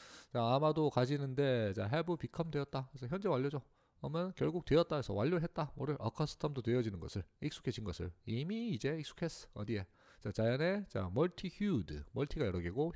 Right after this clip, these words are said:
hued가 색깔이죠. 그러면 다채로운 색깔로 된 팔레트에. 아, 이제 지겹네, 이런 거지. 그리고 sadly, 슬프게도, 자, 야생, 여름의, 어, 꽃들은, 어, 자, tend to get less. 그러면 더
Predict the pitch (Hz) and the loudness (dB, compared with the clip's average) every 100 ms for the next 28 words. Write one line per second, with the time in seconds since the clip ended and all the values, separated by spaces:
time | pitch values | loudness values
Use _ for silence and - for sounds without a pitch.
0 | - 214 190 - 139 - 78 76 - - | -2 -2 0 -2 -4 -4 -6 -6 -10 -18
1 | - - - - 110 - 143 127 135 135 | -20 -20 -12 -2 0 2 2 2 0 2
2 | 120 110 147 180 180 _ _ - 156 - | 2 4 2 0 -6 _ _ 2 2 0
3 | 76 73 - 127 143 127 123 - 95 120 | -6 -6 -8 -8 -6 -4 -4 -4 0 0
4 | 90 73 71 78 135 - - - - - | 0 -6 -10 -8 -8 -10 -20 -20 -20 -4
5 | 127 123 165 143 123 - 165 - 143 135 | 0 4 4 4 4 2 -2 0 0 2
6 | 135 120 107 95 98 95 104 117 147 165 | 4 4 2 0 0 0 2 2 0 -2
7 | 180 101 104 113 127 175 185 90 - 151 | -4 -4 0 0 2 0 -2 -6 -2 -2
8 | 127 139 - _ _ _ - - - - | 0 0 -2 _ _ _ -20 -20 -20 -20
9 | _ - 95 90 90 92 90 90 92 - | _ -6 -4 -2 -2 -2 -2 -2 -6 -10
10 | _ _ - 107 104 160 170 - 160 151 | _ _ -4 -2 2 2 4 2 2 4
11 | 139 139 104 117 - - - _ 127 - | 2 2 2 2 2 -6 -18 _ -8 -2
12 | 104 135 | 2 2